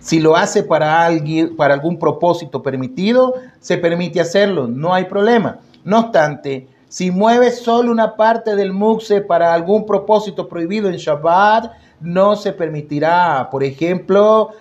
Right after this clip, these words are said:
cerrarle los ojos a un difunto. ¿Qué pasa con la mercancía que podríamos tener? Una persona tiene mucha mercancía en su casa. Las personas que se dedican a vender alimentos y bebidas,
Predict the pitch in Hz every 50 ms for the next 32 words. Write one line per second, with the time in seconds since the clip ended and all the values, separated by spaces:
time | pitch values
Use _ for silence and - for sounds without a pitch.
0 | - _ - 160 151 143 151 170 180 190 196 196 202 202 202 202 196 180 165 -
1 | - - 156 175 190 196 190 - 190 190 190 196 196 202 202 196 - - - 139
2 | 151 160 175 180 180 165 160 151 151 - 147 143 139 135 127 - - 117 113 110
3 | 107 104 101 98 95 - - _ _ _ _ _ _ _ _ _ _ _ _ -
4 | - 156 156 156 180 175 170 - 151 151 147 147 143 139 135 131 - - 131 127
5 | 127 - - 170 165 165 160 156 160 156 - - - _ _ - - 123 101 127
6 | 127 135 147 156 156 147 139 135 123 - - 131 117 123 131 139 147 147 147 147
7 | 147 127 143 143 139 135 135 123 123 - - 143 143 147 147 147 147 143 143 -
8 | - _ _ _ - 143 139 143 143 151 147 - 143 135 127 123 - 123 120 120
9 | - - 156 147 143 131 - 113 107 - 127 123 123 123 - 147 151 165 170 -
10 | - - _ _ _ _ - - - 123 123 - 131 - - 185 190 202 185 190
11 | - 160 131 - 143 131 131 139 151 165 170 170 180 156 147 135 131 131 127 127
12 | 131 151 165 165 147 139 135 131 139 151 170 170 160 151 - 120 117 117 113 107
13 | - - - 123 123 120 117 123 139 165 180 175 147 123 113 110 110 -